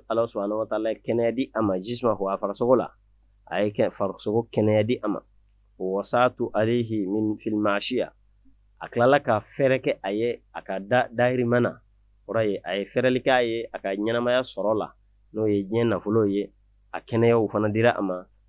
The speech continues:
"Wa yamdi alayhi khamsatu awamin la yafiddu ilayya la mahrumun." K'a fɔ o tigi bi san duuru tɛmɛ. San duuru in tɛmɛna,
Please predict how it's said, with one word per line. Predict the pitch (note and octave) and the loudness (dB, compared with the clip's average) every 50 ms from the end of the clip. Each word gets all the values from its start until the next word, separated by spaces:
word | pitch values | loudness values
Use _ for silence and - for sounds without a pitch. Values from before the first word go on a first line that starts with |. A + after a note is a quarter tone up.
| _ | _
"Wa | - G2 | -6 -2
yamdi | G2+ G#2+ A2 A2+ G#2 G2 G#2 G2+ - | 0 0 0 0 0 -2 -2 -4 -4
alayhi | E2 F#2 G2 G2+ G2+ G2+ G2 F#2 - | -4 -4 -2 -2 -4 -4 -6 -8 -6
khamsatu | - G2 G2 - - G2+ - - - | -6 -8 -6 -6 -10 -12 -10 -8 -6
awamin | F#2 G2 G2 G2 G2+ G#2 G#2+ G#2+ G#2 G2+ F#2+ G2 F#2+ - - | -4 -2 0 0 0 0 0 0 0 -2 -4 -6 -8 -8 -4
la | F#2 G2+ | -2 -2
yafiddu | G#2 G2+ G2 F#2 - - G#2 G2 F#2 F2+ G2 - - | 0 0 -2 -4 -6 -8 -10 -10 -8 -8 -8 -8 -8
ilayya | F#2 F#2+ G2 G2+ G2+ F#2+ F#2 F#2 | -6 -4 -4 -2 -2 -2 -4 -4
la | F2+ F2+ F2+ | -4 -6 -8
mahrumun." | F2+ E2 - F#2 F#2+ G2 G2+ G2+ F#2+ E2+ G2 G2 _ _ _ _ _ _ - F#2 | -8 -10 -10 -10 -10 -8 -8 -8 -10 -12 -14 -18 _ _ _ _ _ _ -16 -16
K'a | F#2 | -10
fɔ | - A2 A2+ - A2 | -8 -6 -6 -6 -8
o | |
tigi | G#2+ - G#2 G#2+ A#2 | -10 -8 -6 -6 -6
bi | A#2+ | -6
san | A#2 - G#2+ F#2+ F#2 F2+ | -6 -4 -4 -4 -4 -4
duuru | - - G#2 A2 A#2 A#2 - - - | -6 -6 -6 -6 -6 -6 -8 -10 -10
tɛmɛ. | A#2 F#2+ E2+ D#2 - _ _ _ _ _ _ _ _ _ | -10 -8 -10 -10 -14 _ _ _ _ _ _ _ _ _
San | - F2+ F2+ F#2 | -16 -14 -14 -12
duuru | F#2 G#2+ G#2+ B2 | -8 -4 -2 -2
in | C3 B2+ | -2 -2
tɛmɛna, | B2+ - G#2 G2+ G2 G2 G2+ | -2 -2 -2 -2 -2 -4 -4